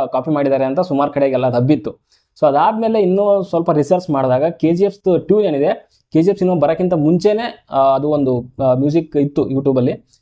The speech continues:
But ಇದೇನಾಗುತ್ತಂದ್ರೆ, ಆ, ಹಾಲಿವುಡ್ ಸಿನಿಮಾ ಅಥವಾ ಆ ಟೈ-, ಇದ್ರ ಮ್ಯೂಸಿಕ್ ಬ್ಯಾಂಡ್‌ಗಳು ಏನ್ ಮಾಡ್ತವೆ ಅಂತಂದ್ರೆ ಮ್ಯೂಸಿಕ್‌ಗಳನ್ನ ಕಂಪೋಸ್ ಮಾಡಿ ಮೊದಲೇ ರೆಡಿಮೇಡ್ ಆಗಿ ಇಟ್ಕೊಂಡಿರ್ತಾರೆ ಅವರು. So ಅವರು, ಆ, ಕಂಪೋಸ್ ಮಾಡಿ ಇಟ್ಕೊಂಡಿರ್ತಾರೆ. So ಅವುಗಳನ್ನ ಏನ್ ಮಾಡ್ತಾರೆ ಅಂತಂದ್ರೆ,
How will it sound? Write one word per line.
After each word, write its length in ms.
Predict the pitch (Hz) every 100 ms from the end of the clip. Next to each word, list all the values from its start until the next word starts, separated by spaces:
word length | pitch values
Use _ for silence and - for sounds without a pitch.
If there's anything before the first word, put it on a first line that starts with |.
| _ 170
But 140 | 170
ಇದೇನಾಗುತ್ತಂದ್ರೆ, 1000 | 151 185 233 208 175 143 185 220 147 _ _ _ 135
ಆ, 280 | 131 131 127
ಹಾಲಿವುಡ್ 500 | 131 151 220 214 -
ಸಿನಿಮಾ 260 | 165 165
ಅಥವಾ 340 | 165 156 156 143
ಆ 200 | 143 165
ಟೈ-, 280 | 151 127
ಇದ್ರ 160 | 135 143
ಮ್ಯೂಸಿಕ್ 320 | 139 151 151
ಬ್ಯಾಂಡ್‌ಗಳು 280 | 135 143 131
ಏನ್ 80 | 139
ಮಾಡ್ತವೆ 260 | 123 127
ಅಂತಂದ್ರೆ 500 | 120 120 151 247 - _ _ _ _ _ 151
ಮ್ಯೂಸಿಕ್‌ಗಳನ್ನ 760 | 180 214 240 - 196 190 185 202 175
ಕಂಪೋಸ್ 320 | 160 190 175
ಮಾಡಿ 160 | 175
ಮೊದಲೇ 300 | 165 143 180
ರೆಡಿಮೇಡ್ 300 | 147 156 170
ಆಗಿ 80 | 170
ಇಟ್ಕೊಂಡಿರ್ತಾರೆ 500 | 127 160 147 139 127
ಅವರು. 140 | 117 110
So 500 | - - _ 156 143
ಅವರು, 380 | 131 143 135 127 - 131
ಆ, 220 | 127 123 120 _ _
ಕಂಪೋಸ್ 300 | 135 180 165
ಮಾಡಿ 120 | 165
ಇಟ್ಕೊಂಡಿರ್ತಾರೆ. 720 | 131 151 139 127 120 - _ -
So 60 |
ಅವುಗಳನ್ನ 320 | 151 196 208 190
ಏನ್ 100 | 175
ಮಾಡ್ತಾರೆ 280 | 156 147
ಅಂತಂದ್ರೆ, 540 | 135 127 135 185 -